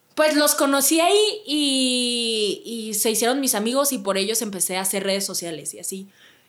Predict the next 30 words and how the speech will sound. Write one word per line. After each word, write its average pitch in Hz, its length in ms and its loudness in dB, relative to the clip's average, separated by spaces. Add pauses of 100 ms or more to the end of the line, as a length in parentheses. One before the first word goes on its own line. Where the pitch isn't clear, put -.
(200)
Pero 247 200 2
bueno, 233 340 2
o 220 60 0
sea, 233 160 2 (220)
la 240 240 4
cosa 285 260 2
es 370 120 0
que 370 480 -2 (360)
en 247 160 2
un 247 100 2
comercial 240 560 2
cuando 208 400 0
salen, 226 640 0 (460)
o - 40 -4
sea, 208 220 0
yo 226 200 4
como 254 260 2
modelo 208 720 0
y 226 180 2
ellos 240 320 4
como 202 680 -4 (160)
influencers, 220 840 0
youtubers, 208 540 0
lo 190 140 -4
que 190 80 -6
sea, 226 400 -2 (340)
le 285 280 0
pagan 247 640 0
muchísimo 247 680 2
más, 226 380 0